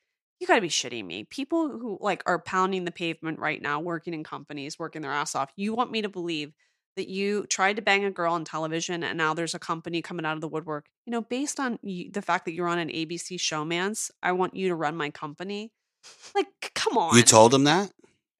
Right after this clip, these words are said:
Speaker 1: Um, yeah, I gave him a hard time. Of course
Speaker 2: A-,
Speaker 1: I did.
Speaker 2: and what did he say?
Speaker 1: And he was just sort of, like, fumbling. I just didn't like him at all.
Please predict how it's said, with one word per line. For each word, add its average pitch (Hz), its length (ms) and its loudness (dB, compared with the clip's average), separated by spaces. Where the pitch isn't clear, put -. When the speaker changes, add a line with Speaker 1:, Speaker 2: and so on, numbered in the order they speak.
Speaker 1:
Um, 226 280 12
yeah, 262 100 12
I 480 160 10
gave 254 160 8
him 269 80 2
a 285 60 4
hard 277 160 6
time. 392 140 4
Of 190 100 -2
course - 260 0
Speaker 2:
A-, 226 40 2
Speaker 1:
I 190 40 2
did. 113 140 0
Speaker 2:
and 110 120 8
what 117 100 10
did 113 100 6
he 131 160 2
say? - 280 0
Speaker 1:
And 214 80 0
he 214 100 2
was 208 140 2
just 208 200 2
sort 196 180 2
of, 180 80 -4
like, 175 160 2
fumbling. 175 1040 -2
I 214 100 6
just 233 180 0
didn't 156 200 -4
like 131 180 -4
him 147 140 -8
at 110 80 -6
all. 104 340 -4